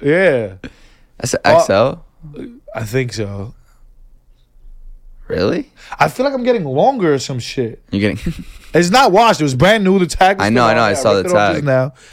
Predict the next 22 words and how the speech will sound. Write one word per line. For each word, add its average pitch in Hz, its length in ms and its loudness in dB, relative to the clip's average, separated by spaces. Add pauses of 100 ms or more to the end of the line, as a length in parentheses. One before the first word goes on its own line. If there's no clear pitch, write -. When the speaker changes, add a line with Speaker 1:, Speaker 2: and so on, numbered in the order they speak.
(680)
Speaker 1:
Yeah. 160 300 2 (240)
Like, 156 100 2
even 226 160 0
my 185 140 4
pants, 156 320 0
I 131 60 4
lost 151 420 2
weight, 127 360 0 (320)
but 131 120 -2
I'm 123 120 0
struggling 170 420 -2
to 117 40 -12
push 160 200 -2
it 160 80 -2
on - 180 -4
now. 104 300 -4 (1900)
Speaker 2:
Make 95 220 -4
it - 60 -8
make 85 180 -6
sense. - 520 -12 (1080)
Speaker 1:
I 104 80 -10
can't. 190 380 -2